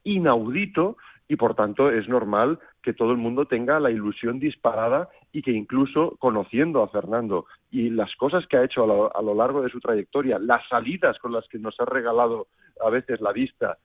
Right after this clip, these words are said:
y, y, y su inteligencia en carrera,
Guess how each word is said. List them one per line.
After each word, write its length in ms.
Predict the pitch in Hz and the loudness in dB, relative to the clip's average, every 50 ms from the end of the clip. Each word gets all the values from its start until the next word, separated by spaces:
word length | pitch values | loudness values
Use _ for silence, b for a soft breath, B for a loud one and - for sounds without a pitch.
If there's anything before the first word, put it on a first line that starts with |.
| _ _ _ _ | _ _ _ _
y, 340 | - 123 127 120 120 113 113 110 - - | -6 -4 -2 0 0 0 0 -2 -4 -6
y, 400 | - 117 110 107 107 104 104 - | -4 -2 0 0 2 0 0 -2
y 180 | - 120 120 110 - - - | -2 -4 -4 -4 -4 -8 -10
su 260 | - 127 123 120 131 - | -6 -2 0 0 0 0
inteligencia 880 | 143 131 123 - 127 117 113 110 - - 160 185 180 - - 127 110 | -2 -6 -2 -2 -2 0 0 -4 0 0 0 0 0 0 0 2 2
en 100 | 101 98 | 2 0
carrera, 460 | - 107 104 101 101 104 101 113 139 | 0 0 0 2 2 2 2 2 0